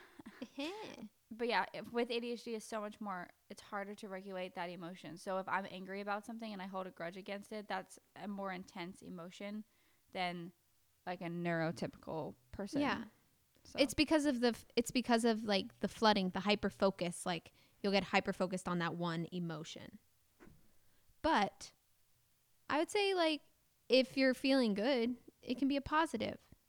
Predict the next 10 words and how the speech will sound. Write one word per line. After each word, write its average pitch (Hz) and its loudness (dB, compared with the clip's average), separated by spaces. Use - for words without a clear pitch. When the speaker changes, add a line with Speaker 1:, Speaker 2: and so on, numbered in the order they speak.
Speaker 2:
The 208 2
A 214 8
D 196 2
H 185 0
D. - -8
Speaker 1:
Then 233 2
you're 226 4
feeling 214 0
that 196 4
Speaker 2:
Yeah, 302 0